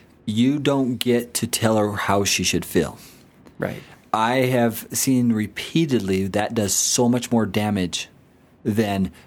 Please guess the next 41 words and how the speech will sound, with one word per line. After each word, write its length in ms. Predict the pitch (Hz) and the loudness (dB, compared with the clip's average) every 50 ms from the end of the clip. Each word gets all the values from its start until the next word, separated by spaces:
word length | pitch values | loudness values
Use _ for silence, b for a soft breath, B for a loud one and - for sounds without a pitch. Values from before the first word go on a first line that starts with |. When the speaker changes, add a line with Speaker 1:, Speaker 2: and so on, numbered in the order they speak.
| B _ | B _
Speaker 1:
being 200 | 117 113 110 107 | 2 2 2 2
able 160 | 104 98 98 | 0 0 -2
to 160 | 95 - 104 95 | -2 -2 -2 0
allow 460 | 90 92 98 98 107 120 131 135 131 | 2 2 2 2 2 2 2 2 0
her 460 | 113 - - 92 82 80 - - - - B B B B B B - | -2 -2 -4 -4 -4 -4 -8 -12 -16 -20 B B B B B B -4
whatever 400 | - 104 104 101 104 110 110 117 110 | 0 2 4 4 4 4 4 4 2
she's 280 | - - 110 98 90 | 2 0 -2 -2 -2
feeling. 340 | - - 90 82 82 80 78 - - - - - | -4 -4 -6 -6 -6 -8 -10 -12 -18 -20 -20 -4
Speaker 2:
That's 240 | - 131 123 - - | -2 -2 -2 0 0
right. 280 | 120 113 110 110 - - | 0 0 0 -2 -4 -2
Speaker 1:
Because 280 | 123 127 123 117 113 | -2 0 0 2 0
if 160 | 110 107 - - | 0 0 0 0
you 60 | 143 | 0
try 140 | - 156 156 | 0 0 0
to 100 | 151 139 | 0 0
dictate 360 | - 151 139 - 151 135 127 | 0 -2 0 2 0 0 0
her 140 | 123 120 131 | 0 0 2
emotions, 560 | 123 117 117 117 123 127 - - 107 98 95 | 2 4 4 4 2 0 -2 -2 -4 -4 -2
that's 220 | - 104 107 - - | -4 -4 -4 -4 -6
a 40 | |
controlling 680 | - - - 104 95 - - - 120 120 127 131 127 127 | -6 -4 -4 -2 -2 0 0 0 2 2 2 2 2 2
behavior 440 | 123 123 113 110 107 98 104 98 95 B B B B - | 2 2 2 0 0 0 0 -2 -2 B B B B -2
that 360 | 107 101 - - - 101 95 | -2 -2 -2 -2 -8 -6 -2
damages 560 | - 110 110 120 135 143 135 139 135 120 - | 0 0 2 2 0 0 0 0 0 0 0
her. 400 | - 107 - 113 107 107 104 104 B B B B | -4 -2 -2 0 0 0 -2 -4 B B B B
It 220 | - 92 92 95 | -6 -6 -4 -2
damages 460 | - 107 104 107 110 107 101 101 92 - | -2 0 0 2 0 0 0 -2 -4 -4
the 80 | 92 | -4
relationship. 480 | 92 85 80 73 - - - - - 143 | -4 -4 -4 -6 -8 -8 -10 -6 -4 -2
Speaker 2:
And 100 | 147 151 | 0 2
usually 240 | 185 233 220 226 170 | 2 2 2 2 0
that 140 | 135 143 135 | 0 0 0
controlling 460 | - 160 135 - - 156 143 139 131 | 0 -2 0 0 0 0 0 0 0
behavior, 420 | 120 120 120 127 139 151 135 131 | 0 0 2 2 0 2 2 0
in 60 | 127 120 | 2 2
my 100 | 127 131 | 2 0
experience, 520 | 135 127 - - - 127 123 117 117 - | 0 0 -4 -2 0 0 0 0 -2 -4
Kevin, 240 | - - 123 120 120 | -2 -2 0 0 0
has 120 | 117 117 - | -2 -2 -2
come 280 | - - 135 135 135 | -2 -2 -2 -2 -2
from 420 | - - 131 123 120 117 117 113 | -2 -2 0 0 0 0 -2 -4